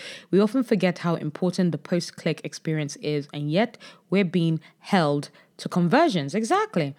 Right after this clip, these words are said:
And James replies to that, "Well said." Colin ag-, agrees with that as well, saying, "Exactly, we're measured on conversions, and a big component of that equation is post-click. If the landing page isn't co-,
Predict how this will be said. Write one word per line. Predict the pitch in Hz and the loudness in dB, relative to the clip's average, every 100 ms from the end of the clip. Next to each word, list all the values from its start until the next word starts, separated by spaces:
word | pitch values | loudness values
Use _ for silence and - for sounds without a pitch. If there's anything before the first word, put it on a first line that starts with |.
| - - - | -16 -18 0
And | 202 214 220 | 4 6 6
James | 240 240 | 6 4
replies | 233 233 220 | 4 4 2
to | 196 | 2
that, | 220 196 185 | 2 4 4
"Well | 190 | 2
said." | 190 - 240 247 226 | 2 2 6 6 4
Colin | - 208 202 | 2 4 4
ag-, | 175 156 170 | 2 0 0
agrees | 208 208 180 | 2 2 2
with | 185 | 2
that | 190 | 2
as | 180 - | 0 -2
well, | 175 196 | 0 0
saying, | 190 170 | 2 -2
"Exactly, | 143 196 214 226 | 0 -2 0 2
we're | 190 151 160 | 2 2 2
measured | 196 214 175 | 2 0 0
on | 160 | -2
conversions, | - 143 156 165 185 - | -4 -2 -2 0 -2 -2
and | 147 | -6
a | |
big | 139 - 202 202 - - - - | -6 0 0 0 -4 -20 -20 -6
component | - 190 185 175 165 | 2 2 4 2 0
of | 147 165 | -4 -2
that | 160 160 | -2 -2
equation | 156 - 160 160 151 | -8 -4 -2 0 -4
is | |
post-click. | - - 143 - 247 254 - | -6 -4 -4 -2 0 0 0
If | 170 | -2
the | 151 160 | 0 2
landing | 233 233 | 2 2
page | 190 180 170 190 | 2 0 0 0
isn't | 196 180 - | 0 0 -4
co-, | - 202 | -6 -6